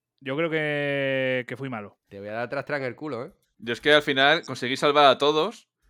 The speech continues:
Speaker 2: Uf.
Speaker 1: Sí.
Speaker 3: Pero un colega incluso puede morirse para el final del juego, o sea, porque
Speaker 1: Ostras.
Speaker 3: le mató.
Speaker 1: Ah, ya, ya, en la misión suicida.
Speaker 3: Sí, sí, sí,
Speaker 1: Eh,
Speaker 3: sí.
Speaker 1: o sea, a mí me, me murieron todos, o sea, yo,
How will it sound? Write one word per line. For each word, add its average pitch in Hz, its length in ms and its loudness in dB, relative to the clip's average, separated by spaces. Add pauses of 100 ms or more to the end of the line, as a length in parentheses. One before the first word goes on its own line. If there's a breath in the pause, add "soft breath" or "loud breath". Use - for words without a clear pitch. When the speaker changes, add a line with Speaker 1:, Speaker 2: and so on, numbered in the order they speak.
Speaker 2:
Uf. 170 240 -8 (280)
Speaker 1:
Sí. 117 100 -14 (540)
Speaker 3:
Pero 127 340 2
un 151 160 -4
colega 165 580 4
incluso 127 480 -6
puede 131 220 2
morirse 147 500 0
para 110 240 0
el 113 60 -2
final 110 300 -4
del 104 120 -4
juego, 143 320 0
o 110 80 0
sea, 107 460 0 (100)
porque 113 160 -8
Speaker 1:
Ostras. - 280 -10 (300)
Speaker 3:
le 135 140 -2
mató. 147 400 0
Speaker 1:
Ah, 185 540 2
ya, 170 180 2
ya, 170 180 2
en 139 80 -4
la 131 120 -4
misión 131 260 -12
suicida. 151 440 -10 (280 soft breath)
Speaker 3:
Sí, 147 160 -4
sí, 135 60 0
sí, 135 60 4
Speaker 1:
Eh, 135 160 2 (180)
Speaker 3:
sí. 139 60 -14
Speaker 1:
o 139 120 -12
sea, 135 340 0
a 139 60 0
mí 143 40 -8
me, 147 120 -2
me 147 320 -6
murieron 135 440 -4
todos, 135 300 0
o - 20 -6
sea, 131 180 -2
yo, 135 120 0